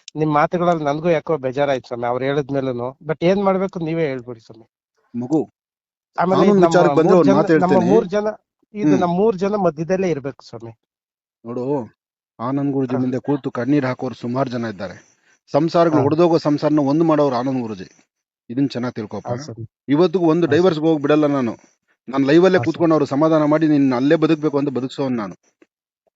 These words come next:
Speaker 1: ಹಾ, ಸರ್.
Speaker 2: ಹಾಗಾಗಿ ನನ್ನ ಹತ್ರ ಮಾತಾಡಿದ್ರೆ
Speaker 1: ಹಾ, ಸರ್.
Speaker 2: ಅದು ನನ್ನ ಹೃದಯದಲ್ಲೇ ಇರುತ್ತೆ, ಹೃದಯದ ಆಟ ಆಚೆಗೆ
Speaker 1: ಹಾ,
Speaker 2: ಹೋಗಲ್ಲ.
Speaker 1: ಸರ್. ಹಾ, ಸರ್.
Speaker 2: ಆದ್ರೆ ಈಗ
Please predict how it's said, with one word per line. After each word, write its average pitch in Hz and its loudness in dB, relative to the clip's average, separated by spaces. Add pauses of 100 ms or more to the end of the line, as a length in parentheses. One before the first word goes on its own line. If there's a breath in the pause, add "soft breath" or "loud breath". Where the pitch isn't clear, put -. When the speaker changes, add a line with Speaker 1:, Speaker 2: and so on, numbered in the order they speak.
(160)
Speaker 1:
ಹಾ, 113 -10
ಸರ್. 113 -12
Speaker 2:
ಹಾಗಾಗಿ 107 -8 (580)
ನನ್ನ 107 -4
ಹತ್ರ 147 0
ಮಾತಾಡಿದ್ರೆ 139 0
Speaker 1:
ಹಾ, - 2
ಸರ್. - -
Speaker 2:
ಅದು 131 -2
ನನ್ನ 117 -4
ಹೃದಯದಲ್ಲೇ 135 -2
ಇರುತ್ತೆ, 110 -8 (120)
ಹೃದಯದ 127 -4
ಆಟ 113 -4
ಆಚೆಗೆ 113 -10
Speaker 1:
ಹಾ, 110 -8
Speaker 2:
ಹೋಗಲ್ಲ. 107 -6
Speaker 1:
ಸರ್. - -16 (880)
ಹಾ, 117 -14
ಸರ್. 120 -8
Speaker 2:
ಆದ್ರೆ 165 2
ಈಗ 151 2